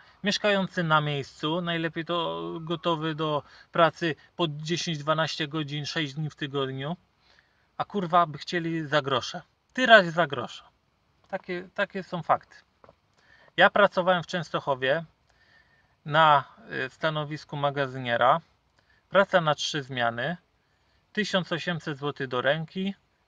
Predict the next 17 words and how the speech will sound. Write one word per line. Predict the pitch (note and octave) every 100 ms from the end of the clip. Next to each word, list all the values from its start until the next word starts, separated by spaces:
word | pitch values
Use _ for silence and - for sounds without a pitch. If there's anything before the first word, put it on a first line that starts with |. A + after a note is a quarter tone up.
| _ -
no | F#3+
i | F#3
ewentualnie | E3+ E3+ D#3 E3 D#3 D3+
plus | D#3 D3+ D#3
nadgodziny | C#3 C#3 C3 D3 D3+ D3 C#3+
i | C#3+ C3+
soboty. | - C3 A#2+ - - _ _ _ _ _ _ -
Zakład | F3+ G3+ G3
był | E3+
w | E3 -
porządku, | E3 C#3+ B2+ - C3 C#3+ F3 _ -
dlatego | C3 - E3 D3 D3+
że | C#3 D3 C3+ _ _ _ _ _ -
nadgodziny | D3 D3 D3+ C#3 D3+ D#3
liczyli | C#3 - D3+ C#3
pięćdziesiąt | - D3 C#3 - C3+
procent, | - B2+ A2+ C3 B2+ D3+